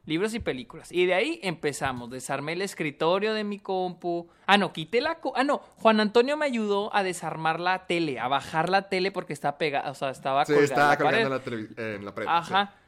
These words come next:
Speaker 1: La bajamos, desarmamos todo el pedo, luego desarmé la computadora, la empaqué, desarmé el escritorio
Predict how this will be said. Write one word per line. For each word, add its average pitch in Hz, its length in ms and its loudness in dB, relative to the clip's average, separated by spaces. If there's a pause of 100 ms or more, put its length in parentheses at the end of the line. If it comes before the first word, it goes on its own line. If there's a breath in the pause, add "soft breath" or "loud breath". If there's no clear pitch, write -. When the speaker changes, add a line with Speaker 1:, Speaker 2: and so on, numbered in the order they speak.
(360)
Speaker 1:
La 160 260 6
bajamos, 196 840 2
desarmamos 147 540 -4
todo 143 200 -6
el 139 120 -6
pedo, 208 560 -4
luego 156 320 0
desarmé 143 460 -4
la 135 140 -4
computadora, 185 1120 -2
la 185 100 -2
empaqué, 190 800 -4
desarmé 139 400 -8
el 131 80 -10
escritorio 196 1040 -4